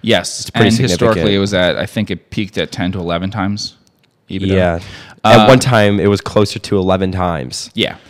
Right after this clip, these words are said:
Speaker 1: Uh, this one, I think, has a little to do with the history of the company, which I did not get into at all here. Basically, it's a, it's a, um, sort of infrastructure investment thing. It's a financial engineering thing, why they have that high.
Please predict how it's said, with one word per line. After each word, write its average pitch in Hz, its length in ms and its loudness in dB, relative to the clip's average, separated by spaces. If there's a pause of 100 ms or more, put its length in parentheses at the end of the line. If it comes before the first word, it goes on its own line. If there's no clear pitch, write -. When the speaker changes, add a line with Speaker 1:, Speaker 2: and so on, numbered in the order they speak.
(340)
Speaker 1:
Uh, 127 160 8
this 147 240 2
one, 208 160 4
I 175 140 2
think, 139 200 -4
has 123 140 0
a 113 40 -2
little 110 160 -2
to - 40 -12
do 107 120 0
with 98 100 -2
the 90 60 -4
history 110 360 -4
of 95 120 -2
the 92 80 -6
company, 120 420 -2
which 113 160 0
I 90 60 0
did 87 160 -4
not 90 180 0
get 90 140 -4
into 92 200 -6
at 82 80 -4
all 87 180 -2
here. 107 280 -4
Basically, 87 380 -8
it's 87 120 -8
a, 82 380 -8
it's 80 300 -12
a, 82 400 -8
um, 80 440 -10
sort 85 200 -12
of - 40 -20
infrastructure 98 460 -8
investment 104 460 -4
thing. 104 160 -2
It's 87 100 -8
a 90 60 -14
financial 85 420 -6
engineering 82 400 -8
thing, 92 180 -8
why 87 220 -2
they 85 220 -4
have 82 140 -6
that 82 160 -4
high. 87 280 -4